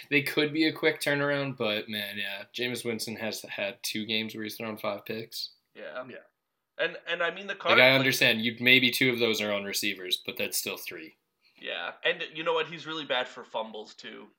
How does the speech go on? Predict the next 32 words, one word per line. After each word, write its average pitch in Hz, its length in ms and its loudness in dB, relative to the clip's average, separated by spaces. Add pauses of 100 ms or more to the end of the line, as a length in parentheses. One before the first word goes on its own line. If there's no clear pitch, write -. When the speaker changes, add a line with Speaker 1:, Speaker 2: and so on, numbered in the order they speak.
Speaker 2:
in 120 100 -14
the 107 80 -16
pocket. - 500 -10 (1000)
From 123 160 -12
the 113 80 -12
Bucs - 340 -8
games 113 240 -14
I've 110 180 -10
watched, 110 380 -8
he, 110 240 -14
uh, 113 280 -10 (460)
he 123 60 -18
doesn't 113 260 -12
hold 110 160 -16
on 110 140 -10
to 110 80 -20
the 110 80 -20
ball 110 360 -8
when 110 100 -12
the 107 80 -20
pressure 110 320 -14
comes 110 300 -18
and - 100 -20
he 110 40 -16
has 110 180 -18
to 104 60 -20
step - 320 -12
up. 107 280 -10
But 117 180 -4 (460)
the 156 80 -4
Cardinals, 170 520 -2
honestly, 156 380 -4